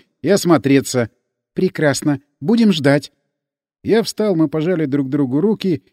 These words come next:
и я вышел из офиса, столкнувшись в дверях с полным молодым смуглым парнем в жёлтой рубашке поло и песочных брюках.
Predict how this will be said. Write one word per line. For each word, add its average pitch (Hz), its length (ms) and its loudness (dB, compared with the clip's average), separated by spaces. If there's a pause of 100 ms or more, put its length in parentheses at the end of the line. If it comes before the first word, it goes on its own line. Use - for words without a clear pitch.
(200)
и 101 80 -4
я 214 140 6
вышел 202 360 2
из 165 160 2
офиса, 107 380 -2
столкнувшись 143 720 -2
в 110 80 -8
дверях 160 440 2 (340)
с - 120 -16
полным 202 400 2
молодым 156 460 4
смуглым 185 500 0
парнем 107 540 -2
в - 20 -6
жёлтой 135 360 -2
рубашке 135 480 -2
поло 208 400 4 (300)
и 95 100 -10
песочных 147 540 -2
брюках. 131 480 -2